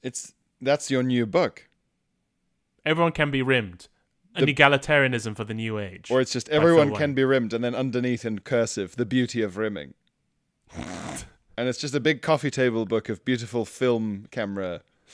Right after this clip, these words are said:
Speaker 2: No, the,
Speaker 1: photographs.
Speaker 2: but the, the subtitle can never, it can never repeat the word in the title, right? So it'd have to be rimming. The, the what, what, what did you call it? The,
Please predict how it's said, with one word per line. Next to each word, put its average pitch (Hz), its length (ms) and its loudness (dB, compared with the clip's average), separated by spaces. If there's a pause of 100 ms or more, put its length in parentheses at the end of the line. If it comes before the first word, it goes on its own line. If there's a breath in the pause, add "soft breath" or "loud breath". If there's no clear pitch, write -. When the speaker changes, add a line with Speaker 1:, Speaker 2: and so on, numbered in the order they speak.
(640 soft breath)
Speaker 2:
No, - 60 0
the, 185 80 4
Speaker 1:
photographs. 180 260 -2
Speaker 2:
but 170 200 0
the, 175 120 2
the 170 160 0
subtitle 196 540 2
can 165 160 -4
never, 160 320 0
it 147 220 -4
can 160 120 -8
never 165 240 -4
repeat 139 580 -6
the 135 220 -10
word 131 240 -2
in 120 60 -8
the 113 80 -6
title, 120 540 -6
right? 95 260 -14 (260 soft breath)
So - 140 -6
it'd 147 100 2
have 156 120 -4
to 156 60 -12
be 147 200 -2 (100)
rimming. 139 540 0 (400)
The, 123 200 -8 (140)
the 143 240 -18
what, 165 200 -8
what, 170 180 -2
what 170 140 0
did 170 120 -8
you 160 60 -8
call 170 220 -2
it? 175 260 -12
The, 127 320 -6